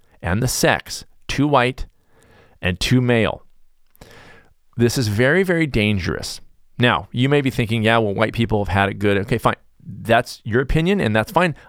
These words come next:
I'm just saying that what she said by definition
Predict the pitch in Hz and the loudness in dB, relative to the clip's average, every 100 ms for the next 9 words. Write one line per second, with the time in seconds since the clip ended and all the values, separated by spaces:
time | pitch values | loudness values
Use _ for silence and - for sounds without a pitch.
0 | - 120 127 160 151 - 175 165 117 110 | -2 -2 0 0 0 0 0 0 -2 -4
1 | - - - - - 120 - 123 131 - | -8 -20 -20 -20 -4 -2 0 0 0 -2
2 | 143 113 151 143 117 110 - 135 - 160 | -2 2 2 2 2 0 0 0 0 0
3 | 165 165 104 85 123 | 0 0 -2 -4 -6